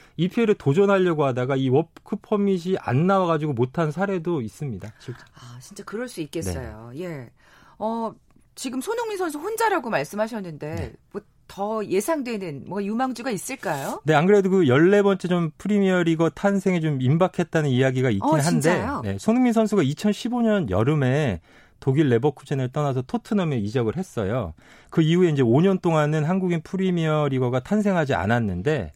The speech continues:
Speaker 2: 국가대표에서 찾아봐야 되는 거잖아요. 이 수-,
Speaker 1: 그렇죠.
Speaker 2: 기준으로
Speaker 1: 예,
Speaker 2: 하면.
Speaker 1: 이제
Speaker 2: 예, 예.
Speaker 1: 후보자들은 아무래도 이제 국가대표팀에 있겠죠. 그러면 이제 세 명 정도가 지금 이야기가 나오고 있어요. 이제 중국에서 뛰고 있는 지금 수비수 김민재 선수,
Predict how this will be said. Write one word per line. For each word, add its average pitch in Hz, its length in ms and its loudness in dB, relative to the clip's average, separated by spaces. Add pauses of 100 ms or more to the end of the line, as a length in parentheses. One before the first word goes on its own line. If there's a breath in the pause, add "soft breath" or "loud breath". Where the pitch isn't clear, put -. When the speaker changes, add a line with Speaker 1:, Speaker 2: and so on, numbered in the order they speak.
Speaker 2:
국가대표에서 269 720 -4
찾아봐야 294 460 -4
되는 214 200 -4
거잖아요. 170 300 -6
이 233 300 -4
수-, 202 200 -10
Speaker 1:
그렇죠. - 180 -16
Speaker 2:
기준으로 196 460 0
Speaker 1:
예, 123 120 6
Speaker 2:
하면. 113 200 4
Speaker 1:
이제 127 120 2
Speaker 2:
예, 196 40 4
예. - 20 4
Speaker 1:
후보자들은 170 680 4
아무래도 131 340 2
이제 120 80 0
국가대표팀에 127 680 -2
있겠죠. 90 500 -4
그러면 123 320 2
이제 120 240 2 (460 loud breath)
세 - 220 0
명 269 160 4
정도가 202 380 4
지금 160 260 2
이야기가 143 380 2
나오고 110 280 2
있어요. 101 520 -2
이제 87 260 -6
중국에서 151 520 2
뛰고 143 220 -2
있는 127 160 0
지금 113 140 -2
수비수 170 400 -4
김민재 135 480 2
선수, 113 460 -2